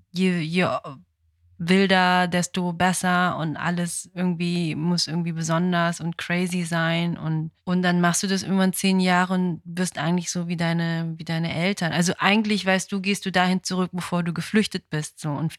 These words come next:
deswegen ist das für mich halt Hochverrat, weil ich dachte, wir sind so auf einer Ebene, wir sind hier, weißt du, zusammen hierher geflüchtet, weil wir das dort nicht ausgehalten haben,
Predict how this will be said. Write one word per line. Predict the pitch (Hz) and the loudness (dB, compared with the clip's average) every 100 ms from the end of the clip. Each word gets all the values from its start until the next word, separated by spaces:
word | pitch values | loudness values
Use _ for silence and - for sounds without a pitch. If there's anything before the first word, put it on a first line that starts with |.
| - | 0
deswegen | 185 - 185 180 | 0 2 2 2
ist | 170 - | 0 -4
das | 180 - | -4 -2
für | 175 | 0
mich | 180 180 | 2 2
halt | 165 160 | -2 0
Hochverrat, | 208 - 180 165 156 156 - - - - - - | 0 0 -4 -2 -2 -4 -10 -18 -18 -20 -18 -2
weil | 165 | 0
ich | 170 | 0
dachte, | - 170 - 165 | -2 -2 -4 -6
wir | 170 | -4
sind | 160 170 | -2 -2
so | 165 | 0
auf | 156 156 | 0 0
einer | 147 160 156 | 0 0 0
Ebene, | - 185 185 160 156 | 0 2 2 2 0
wir | 156 | -2
sind | 160 160 | -4 -2
hier, | 170 160 165 - - - - - _ _ _ | -2 -4 -6 -16 -20 -20 -20 -20 _ _ _
weißt | 175 165 - | 0 0 -2
du, | |
zusammen | - 170 175 175 | -6 -2 2 4
hierher | 170 165 170 175 | 4 4 2 0
geflüchtet, | 190 - 175 170 - 170 165 | -4 -6 -4 -4 -4 -6 -4
weil | 165 160 | -4 -4
wir | 156 | -4
das | 156 | -6
dort | - 165 156 | -2 -2 -2
nicht | 156 | -2
ausgehalten | 135 185 - 160 160 - 160 | -2 -2 -2 -4 -6 -4 -4
haben, | 156 151 160 156 | -2 -4 -4 -6